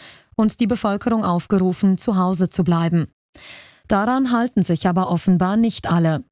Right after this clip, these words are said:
Spanische Medien berichteten heute von langen Staus auf den Straßen zu den Stränden der Costa Brava. Wer aus Spanien in die Schweiz reist, muss nicht in Quarantäne.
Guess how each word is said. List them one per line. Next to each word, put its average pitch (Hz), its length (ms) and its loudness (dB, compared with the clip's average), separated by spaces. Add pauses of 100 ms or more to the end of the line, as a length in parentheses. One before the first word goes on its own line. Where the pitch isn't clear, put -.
Spanische 160 540 0
Medien 170 400 2
berichteten 160 540 0
heute 170 320 0
von 165 180 0
langen 170 320 2
Staus 175 520 -4 (400)
auf 220 180 -2
den 240 140 2
Straßen 202 580 0
zu 220 160 -2
den 208 180 2
Stränden 175 600 0
der 160 140 0
Costa 180 420 0
Brava. 170 460 0 (760)
Wer 156 240 2
aus 156 200 -2
Spanien 175 460 0
in 160 140 2
die 160 140 2
Schweiz 180 460 -2
reist, 180 480 0
muss 233 340 0
nicht 214 400 0
in 165 100 4
Quarantäne. 170 720 0